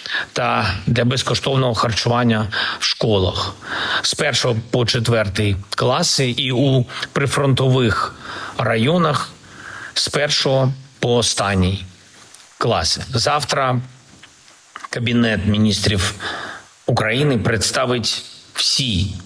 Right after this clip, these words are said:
деталі. І також сьогодні ми обговорили з Денисом наші кроки, наші стратегічні кроки для трансформації виконавчої влади.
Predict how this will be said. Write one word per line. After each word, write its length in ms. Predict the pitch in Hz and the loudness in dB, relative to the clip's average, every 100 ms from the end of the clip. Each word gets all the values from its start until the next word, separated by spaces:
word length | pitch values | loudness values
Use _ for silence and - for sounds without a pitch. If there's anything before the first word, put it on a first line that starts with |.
| - | -4
деталі. 520 | 104 104 82 73 73 78 - - - - - - - - - - - - | 0 0 0 -2 -4 -8 -14 -20 -20 -20 -18 -10 -8 -8 -10 -14 -14 -8
І 80 | 160 | -4
також 600 | 156 - 151 151 - - - | -2 2 2 2 0 -2 -4
сьогодні 720 | - 127 117 135 117 117 107 98 - - - | -2 2 2 2 4 4 2 0 -4 -4 0
ми 140 | 127 | 2
обговорили 760 | 117 92 110 110 113 110 107 98 95 - | 4 4 4 2 4 4 2 0 -2 -4
з 80 | 113 | -2
Денисом 640 | 98 117 160 - 131 120 127 - - - | 2 2 2 0 2 2 0 -6 -12 -2
наші 440 | 127 123 120 - | 0 2 2 0
кроки, 480 | 123 123 117 98 - - - - - - - - - - - - | 0 2 2 0 -4 -10 -20 -20 -20 -20 -20 -20 -20 -20 -8 -2
наші 360 | 120 - 120 | 0 0 0
стратегічні 840 | - 131 117 127 123 131 - 113 | 0 0 0 0 0 0 0 0
кроки 440 | 92 117 90 92 107 - - - - | 0 2 0 -2 -8 -10 -20 -20 -2
для 400 | 104 117 117 110 92 - - - | 0 2 2 0 -4 -12 -20 -6
трансформації 960 | 131 120 - 117 117 147 127 - 120 | -2 0 0 0 2 0 0 -2 -2
виконавчої 760 | 110 135 127 127 117 104 - 117 | 0 2 2 0 0 0 0 2
влади. 420 | 110 104 82 92 | 4 2 0 -2